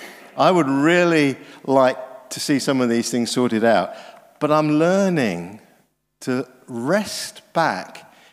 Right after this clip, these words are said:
in the arms of a Father who is far stronger than I am. And in the midst of my weakness comes to me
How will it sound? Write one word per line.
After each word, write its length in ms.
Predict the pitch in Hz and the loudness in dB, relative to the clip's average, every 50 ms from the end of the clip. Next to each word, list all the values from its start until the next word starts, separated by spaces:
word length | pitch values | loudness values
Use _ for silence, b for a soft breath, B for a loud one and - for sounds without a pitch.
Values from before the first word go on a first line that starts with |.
| b b | b b
in 120 | - 120 123 | -6 -4 -2
the 100 | 127 131 | 0 0
arms 400 | 139 147 151 156 156 151 - - | 0 0 -2 -2 -4 -6 -8 -8
of 80 | 139 | -10
a 40 | 135 | -10
Father 500 | - - - 147 135 127 120 107 92 90 | -10 -8 -2 0 0 2 2 0 -2 -6
who 180 | 90 107 101 101 | -6 -4 -4 -2
is 140 | 107 - | -4 -4
far 360 | - - - 143 127 135 139 135 | -6 -6 -4 -4 -2 0 -2 -2
stronger 880 | - - - - - 117 117 117 113 110 107 101 90 87 78 71 69 - - - _ _ _ _ _ _ _ _ _ _ _ _ | -4 -8 -12 -8 -6 -4 -4 -4 -4 -6 -6 -6 -6 -6 -6 -6 -8 -12 -20 -20 _ _ _ _ _ _ _ _ _ _ _ _
than 120 | - 107 101 | -10 -6 -4
I 200 | 104 104 104 98 | -4 -2 -2 -2
am. 340 | 92 87 82 76 76 82 - B B B B B | -4 -4 -6 -10 -14 -18 -20 B B B B B
And 140 | - 113 127 | -4 0 0
in 200 | 139 151 175 180 | 2 2 2 2
the 80 | 170 | 2
midst 440 | 160 160 170 202 220 - - - - | 2 2 2 0 0 -2 -4 -6 -6
of 100 | 160 120 | -6 -2
my 220 | 131 131 127 123 | 0 0 0 0
weakness 460 | 123 123 135 135 - 110 101 95 - - | 0 0 -2 -4 -4 -6 -8 -8 -10 -10
comes 360 | - 127 127 131 131 127 - | -8 -6 -6 -6 -6 -8 -10
to 120 | - - 104 | -8 -6 -6
me 200 | 101 87 82 | -4 -4 -6